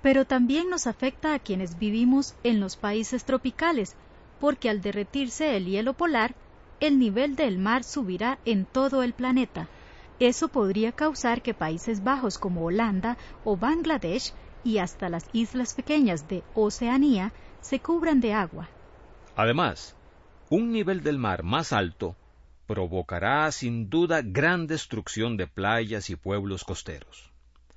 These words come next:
Speaker 2: Como sabemos, muchos de estos pueblos están habitados por personas que viven en la pobreza.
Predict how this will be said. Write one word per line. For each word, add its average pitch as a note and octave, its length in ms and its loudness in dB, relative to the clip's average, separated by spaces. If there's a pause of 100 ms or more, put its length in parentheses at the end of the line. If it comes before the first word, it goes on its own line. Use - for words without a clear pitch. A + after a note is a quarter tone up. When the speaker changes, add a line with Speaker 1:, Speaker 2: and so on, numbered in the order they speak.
(440)
Speaker 2:
Como B3+ 260 4
sabemos, F#2 640 -4 (420)
muchos G#3+ 440 0
de A#2 160 2
estos C#3 300 -4
pueblos A2+ 580 -2
están G#2+ 340 -4
habitados G#2 540 -2
por C#3+ 160 -6
personas B2+ 540 -6
que E2 180 -8
viven E2+ 380 -6
en E2 160 -6
la E2+ 80 -8
pobreza. C3 560 -8